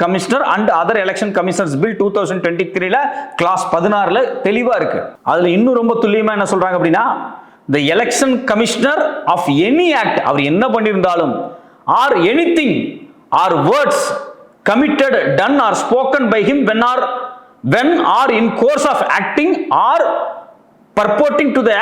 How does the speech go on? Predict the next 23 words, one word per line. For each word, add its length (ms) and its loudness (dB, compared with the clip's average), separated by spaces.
act 160 -2
in 60 2
the 120 2
discharging 540 0
of 100 -2
his 180 -2
office 280 -2
duty 280 0
or 60 -4
function." 260 -2
அவர் 180 2
வேலை 260 2
செய்யும் 300 0
போதும் 320 -2
சரி, 180 0
அதுக்கு 300 0
முன்னாடியா 420 2
இருந்தாலும் 360 0
சரி, 160 -2
ஒரு 240 0
தேர்தல் 420 2
ஆணையரை 360 0
அவர் 160 0